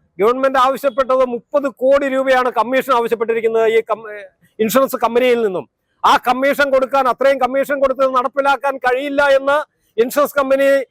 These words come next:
നിലപാടെടുത്തതുകൊണ്ടാണ് ഈ ചർച്ച എങ്ങും എത്താതെ പോയിരിക്കുന്നത്. ഇൻഷുറൻസ് കമ്പനിയുമായിട്ട് ഒരു കരാറ് പോലും ഏർപ്പെടാതെ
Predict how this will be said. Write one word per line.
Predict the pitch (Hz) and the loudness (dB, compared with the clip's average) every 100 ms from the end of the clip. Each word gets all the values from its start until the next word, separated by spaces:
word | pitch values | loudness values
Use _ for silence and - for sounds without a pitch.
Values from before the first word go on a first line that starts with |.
| _ _ 202 | _ _ 0
നിലപാടെടുത്തതുകൊണ്ടാണ് | 247 311 330 302 262 277 269 262 254 254 | 2 4 2 2 0 0 0 2 2 2
ഈ | 247 247 | 0 -2
ചർച്ച | 247 269 | -2 0
എങ്ങും | 247 240 | 0 0
എത്താതെ | 226 247 233 202 | 0 0 0 2
പോയിരിക്കുന്നത്. | 208 190 175 156 131 - _ _ | 2 2 -4 -6 -8 -10 _ _
ഇൻഷുറൻസ് | 196 208 269 240 262 | -4 0 0 2 0
കമ്പനിയുമായിട്ട് | 262 269 269 262 262 262 - 269 262 - _ | 0 0 0 2 2 2 2 0 0 -8 _
ഒരു | 233 - | -2 2
കരാറ് | 233 277 320 339 311 | 2 4 4 4 4
പോലും | 294 285 269 | 2 4 2
ഏർപ്പെടാതെ | 254 269 262 247 | 0 0 2 2